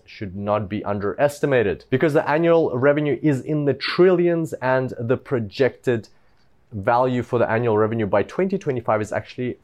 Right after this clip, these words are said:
four point two trillion U S dollars. As, uh, you know from our podcast, if you've been listening to the series of episodes, not many industries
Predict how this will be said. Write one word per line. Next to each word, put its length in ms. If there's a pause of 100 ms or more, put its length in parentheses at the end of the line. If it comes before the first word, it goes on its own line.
(120)
four 200
point 400 (200)
two 440
trillion 720 (240)
U 280
S 220
dollars. 400
As, 360 (440)
uh, 60
you 220
know 420
from 460 (100)
our 260
podcast, 540
if 100
you've 80
been 200
listening 320
to 120
the 80
series 300
of 80
episodes, 380
not 240
many 260
industries 800